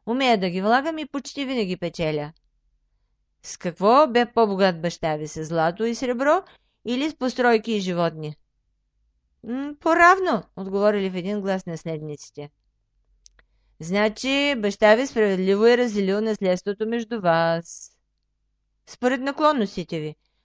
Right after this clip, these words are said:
Костите, това са животните, треските, постройките. Те лежат най-отгоре в съндъчето.“ Завещал ги е на по-големия брат, който обича животните и добре ще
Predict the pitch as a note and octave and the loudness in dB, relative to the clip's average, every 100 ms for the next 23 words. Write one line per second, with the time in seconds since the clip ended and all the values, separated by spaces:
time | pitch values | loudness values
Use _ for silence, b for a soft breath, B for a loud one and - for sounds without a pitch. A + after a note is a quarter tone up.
0 | _ - B3 A#3+ F3+ E3+ A3+ A#3 F#3 F#3 | _ 2 4 4 -6 -6 -6 -2 -2 -2
1 | G3+ G3+ A#3 C4 A#3+ G3+ E3+ E3 - E3+ | -4 -4 -2 -2 -2 -6 -6 -8 -6 -6
2 | - - E3 G#3+ A3 B3 B3 C#4+ C4+ G#3+ | -6 -8 -6 -4 -6 -8 -4 0 0 -2
3 | F#3 E3+ D3+ B B B - A3 G#3 G#3 | -8 -8 -12 B B B 0 2 2 0
4 | A#3 B3 B3 A3+ F#3+ F#3 F3 - E3+ E3+ | -2 2 2 2 2 2 2 -2 -8 -6
5 | E3 - D#3+ D#3 _ _ _ E3 E3 E3 | -8 -10 -12 -14 _ _ _ -12 -8 -6
6 | D#3+ F#3+ G#3 G#3+ F#3 F#3 G#3+ F#3+ E3+ E3 | -4 0 0 0 -4 -4 -6 -6 -4 -2
7 | F3+ F#3 F3+ D#3+ F3 G3 - G3 G3 G3 | -2 -2 -2 -4 -4 -4 -2 -2 -2 -2
8 | D#3+ - F#3+ G#3 A3 A#3+ B3+ C4+ D4+ E4 | -4 -8 -6 -2 -2 -2 -6 -8 -8 -8
9 | B B B - A3+ C4 C#4+ D4 D4 D4 | B B B -6 -4 -2 -4 -4 -6 -8
10 | A#3+ F3+ - D3+ D#3+ F#3+ - A3 G#3 G3 | -10 -12 -10 -6 -2 -4 -2 -2 0 -2
11 | F3+ | -4